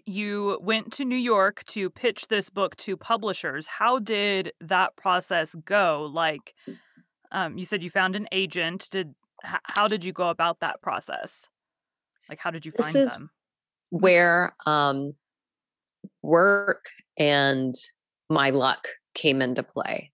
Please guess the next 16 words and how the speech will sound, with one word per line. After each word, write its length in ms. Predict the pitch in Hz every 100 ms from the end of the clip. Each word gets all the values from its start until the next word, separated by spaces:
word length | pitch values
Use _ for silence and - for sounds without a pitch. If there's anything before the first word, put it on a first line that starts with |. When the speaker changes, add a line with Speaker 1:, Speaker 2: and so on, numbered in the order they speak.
| _ -
Speaker 1:
Mm-hmm. 120 | 135
Speaker 2:
because, 580 | 208 139 131 127 127 - - - - - -
so 580 | - - 156 151 147 127
my 260 | 160 160 202
background, 920 | 180 160 - - 139 127 127 127 147 _ -
I 140 | 151 143
worked 260 | 151 147
in 80 | 160
entertainment 500 | 143 139 135 139 123
in 60 | 147
Los 260 | 139 131
Angeles 380 | 135 135 143 139
for 140 | - 139
a 120 | -
long 220 | 139 -
time, 440 | - - - 65